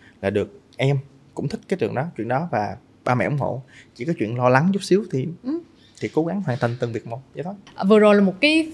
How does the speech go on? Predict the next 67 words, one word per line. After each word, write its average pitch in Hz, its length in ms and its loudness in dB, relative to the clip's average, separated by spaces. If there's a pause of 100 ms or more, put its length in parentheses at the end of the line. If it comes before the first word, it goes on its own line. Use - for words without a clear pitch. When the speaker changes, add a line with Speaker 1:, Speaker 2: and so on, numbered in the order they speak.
(100)
Speaker 2:
phần 185 320 6
coaching 247 480 2
rất 302 200 4
là 175 380 6
sâu 247 500 8
dành 180 240 2
cho 208 220 4
bạn 190 240 2
Móm 233 260 4
và 233 160 6 (280)
chị 208 100 2
cũng 220 120 2
hy 285 120 2
vọng 180 220 4
rằng 180 200 0
là 175 180 0
những 180 300 -2
cái 277 120 2
câu 254 160 4
hỏi 208 300 2
của 254 120 0
anh 220 160 4
Tùng 185 240 2
cũng - 180 -4
đâu 240 140 4
đó 240 100 4
giúp 311 220 -2
cho 254 60 4
em 226 120 2
có 269 80 0
thể 202 140 2
nghiệm 196 280 2
ra 220 200 4
được 185 240 2
những 196 260 0
cái 262 360 2 (280)
phần 180 400 4
bên 262 220 6
trong 262 220 8
của 226 80 4
mình 233 180 4
mà 185 120 4
từ 190 100 2
trước 302 240 -2
tới 302 120 4
giờ 202 300 4 (300)
đôi, 311 160 6
đôi 269 160 6
khi 302 100 4
là 262 60 6
mình 202 140 4
chưa 254 120 2
có 311 100 6
cơ 320 140 2
hội 190 240 4
để 190 60 0
mình, 208 220 2 (340)
ờ, 180 180 0
có 233 280 6
người 226 200 6
hỏi 175 180 4
mình 226 180 6
những 180 120 -4
câu 233 100 2
hỏi 196 200 -2
như 233 100 2
vậy. 175 260 6